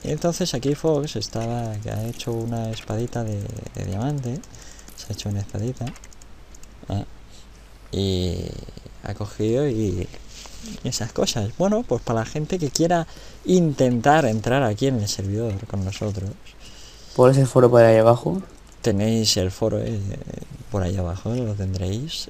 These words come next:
Speaker 1: Es el mismo que la página de mi YouTube. Lo que pasa es que tendrá, habrá, hay otras secciones. Entonces, si aceptáis las condiciones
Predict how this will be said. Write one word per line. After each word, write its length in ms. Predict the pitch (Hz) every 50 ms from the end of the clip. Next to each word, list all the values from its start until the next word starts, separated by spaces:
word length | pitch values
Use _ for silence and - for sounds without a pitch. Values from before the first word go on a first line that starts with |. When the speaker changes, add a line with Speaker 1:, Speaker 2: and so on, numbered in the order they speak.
| - -
Speaker 1:
Es 340 | 104 101 101 104 107 - -
el 120 | 104 104
mismo 380 | 104 107 110 110 113 107 107 107
que 220 | - 101 98 101
la 100 | 92 90
página 400 | - - 113 107 - - 117 113
de 120 | 107 101 98
mi 180 | 101 110 120
YouTube. 420 | 123 - 95 104 - 104 104 117 147
Lo 680 | - - - - - - - - - - - - -
que 100 | 151 151
pasa 420 | 160 160 165 - 175 165 165 160 156
es 200 | 156 156 151 -
que 840 | - 156 151 151 151 151 151 147 147 147 143 139 139 135 135 127 -
tendrá, 500 | 127 120 120 120 117 120 123 123 123 - - -
habrá, 640 | 120 117 117 117 120 120 117 113 113 110 107 104 104
hay 600 | 101 101 101 98 - - - - - - - 127
otras 280 | 127 - - 110 101 -
secciones. 580 | - 90 - - - 107 104 101 95 95 107 - - - - - - - - - - - - - - -
Entonces, 340 | - - 151 - 180 175 -
si 300 | - - 190 185 190 185
aceptáis 600 | 180 170 - - 143 - - - 123 127 135 139
las 140 | 143 131 127
condiciones 760 | - 135 123 123 117 104 - - 120 117 120 131 165 214